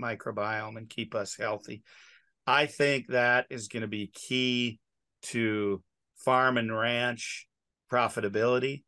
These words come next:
and the ability of farmers and ranchers to earn what their goods are truly worth. Okay. I look at that as one. Another one I see, uh,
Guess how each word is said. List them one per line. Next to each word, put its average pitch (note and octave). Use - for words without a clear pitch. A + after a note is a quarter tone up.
and A2+
the A#2
ability C#3+
of B2
farmers B2
and A2
ranchers A2+
to G#2+
earn B2+
what B2+
their A#2+
goods A2+
are A2
truly A2
worth. -
Okay. G#2+
I C3+
look C#3+
at A#2+
that A#2
as A2+
one. A2
Another C#3+
one C#3+
I B2+
see, A2
uh, G#2+